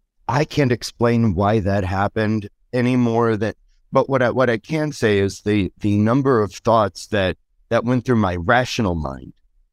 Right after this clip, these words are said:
as I, as I tried to figure out what, how, why,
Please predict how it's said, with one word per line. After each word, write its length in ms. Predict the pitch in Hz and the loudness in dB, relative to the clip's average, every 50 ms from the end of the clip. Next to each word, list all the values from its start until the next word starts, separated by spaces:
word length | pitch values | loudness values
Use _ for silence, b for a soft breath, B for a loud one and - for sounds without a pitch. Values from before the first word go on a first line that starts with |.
| _ _ _ _ _ _ _ _ _ - | _ _ _ _ _ _ _ _ _ -4
as 160 | 107 101 107 | -2 0 2
I, 140 | 113 113 101 | 0 2 0
as 180 | - 117 - | 0 0 0
I 100 | 117 104 | 0 0
tried 280 | 98 - - 120 113 101 | 0 0 0 0 0 -2
to 60 | - | -2
figure 320 | - 123 117 101 117 117 | -2 -2 0 2 2 2
out 200 | 110 107 101 92 - _ _ | 2 2 0 -2 -6 _ _
what, 340 | - 104 104 117 117 120 - _ _ _ _ _ - | -4 0 2 2 2 2 -2 _ _ _ _ _ -16
how, 360 | - - 120 117 113 113 110 | -8 -4 -2 0 2 2 2
why, 640 | 110 110 98 80 95 107 107 107 107 107 104 110 101 | 0 0 -2 -2 0 2 2 2 2 2 0 -2 -4